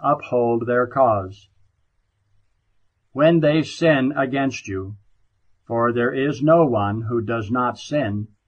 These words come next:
and in your anger against them, you deliver them to an enemy, so that their captors carry them off to another land, far or near, and they have a change of heart in the land of their captivity,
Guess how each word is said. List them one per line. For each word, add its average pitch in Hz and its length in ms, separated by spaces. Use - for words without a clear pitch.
and 131 180
in 147 240
your 156 360
anger 160 440
against 117 540
them, 120 340
you 135 160
deliver 151 520
them 135 300
to 135 180
an 131 140
enemy, 127 580
so 135 360
that 127 320
their 135 220
captors 123 760
carry 156 360
them 127 260
off 139 400
to 131 160
another 127 400
land, 110 480
far 127 380
or 131 260
near, 123 460
and 123 200
they 156 200
have 123 280
a 113 100
change 156 440
of 123 120
heart 107 460
in 110 140
the 107 100
land 110 400
of 104 120
their 107 180
captivity, 104 720